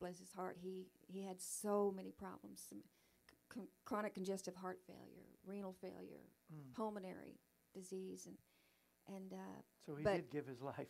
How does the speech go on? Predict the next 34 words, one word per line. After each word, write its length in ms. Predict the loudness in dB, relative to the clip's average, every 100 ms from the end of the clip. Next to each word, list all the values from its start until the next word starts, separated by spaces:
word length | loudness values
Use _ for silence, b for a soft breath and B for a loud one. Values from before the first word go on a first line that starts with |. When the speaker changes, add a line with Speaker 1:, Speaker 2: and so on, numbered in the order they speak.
| 0
Speaker 1:
Yes, 160 | 2
Speaker 2:
to, 80 | 4
Speaker 1:
he 40 | 6
did. 340 | 8 8 6
Speaker 2:
for 80 | 4
Speaker 1:
But 60 | 2
at 60 |
Speaker 2:
this 80 | 2
Speaker 1:
the 60 | 6
very 200 | 8 8
Speaker 2:
country. 140 | 6
Speaker 1:
last, 260 | 6 4 2
he 80 | 0
told 220 | 2 2
me 80 | 2
that, 200 | -2 -4 -8 _ 2
that 180 | 4 4 _ _ -20 -4 4
if 120 | 8
it 100 | 8
was 140 | 8
possible, 480 | 6 8 8 4 0
he 140 | 4
would 120 | 4 6
go 100 | 4
back 420 | 2 -4 -10 -18 _ _ -8
and 120 | -2
do 120 | 0
it 60 | 0
again. 260 | -2 -6 -8 -12 -20 -18 -12
Speaker 2:
Come 120 | -10
on, 240 | -10 -10 -12 -8
see, 300 | -4 -4 -8 -16 B B B B
that 200 | -2 -2
just, 320 | -2 -4 -4